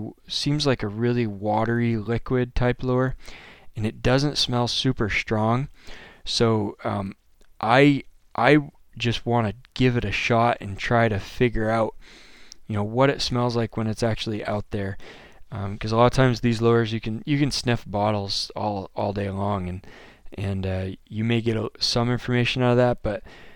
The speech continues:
you may not be getting the, the complete signature of what that lure is capable of doing. So I'm gonna try that out. Um, watery, water-based lures don't work great for my application because, um,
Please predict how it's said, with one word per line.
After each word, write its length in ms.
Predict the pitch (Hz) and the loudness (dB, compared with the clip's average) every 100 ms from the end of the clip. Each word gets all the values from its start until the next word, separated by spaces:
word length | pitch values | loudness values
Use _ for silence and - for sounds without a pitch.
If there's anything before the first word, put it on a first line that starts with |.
| - - | -12 -2
you 140 | 120 | 2
may 180 | 123 123 | 4 4
not 220 | 117 113 | 4 2
be 160 | 117 110 | 0 0
getting 500 | 113 107 110 104 - - | 0 2 0 -4 -8 -8
the, 400 | 107 101 101 98 - | -2 0 -2 -4 -10
the 200 | - 107 | -8 -8
complete 800 | - 107 - 127 113 - - - - | -6 -6 -4 -2 -2 -2 -4 -4 -6
signature 640 | - - 127 117 107 - 104 | -4 2 4 2 -2 -2 -2
of 80 | |
what 240 | 104 110 - | 0 -2 -2
that 220 | 104 92 | -4 -4
lure 320 | 101 104 104 - - _ - | -4 -2 -4 -8 -20 _ -10
is 180 | 107 | -8
capable 460 | - 110 107 98 98 | -2 -2 -2 -6 -6
of 160 | 92 - | -6 -6
doing. 320 | 98 98 92 | -6 -4 -6
So 160 | - | -2
I'm 80 | 113 | 0
gonna 140 | 139 135 | 0 -2
try 340 | - 117 113 | -2 2 2
that 240 | 107 107 | 0 -2
out. 280 | 107 104 - - - _ - | -2 -2 -4 -10 -20 _ -10
Um, 260 | 98 98 - - - - - | -6 -8 -10 -18 -20 -20 -12
watery, 600 | 98 120 139 143 143 135 - | -2 4 6 6 6 4 0
water-based 920 | 123 127 123 - _ - 127 123 - | 2 4 2 -6 _ 2 4 2 0
lures 240 | 123 120 113 - | 2 0 -2 -2
don't 300 | 127 135 127 | 0 0 -2
work 280 | 131 120 - | -4 -4 -10
great 480 | 107 110 120 117 | -6 -2 -2 -2
for 240 | - 120 113 | -8 -6 -4
my 220 | 110 113 | -2 0
application 680 | 117 - - 123 113 123 117 | 2 0 0 0 0 -2 -4
because, 460 | 101 107 104 101 - - - - - - | -2 -2 -2 -4 -8 -14 -20 -20 -18 -8
um, 420 | 104 95 95 | -6 -4 -6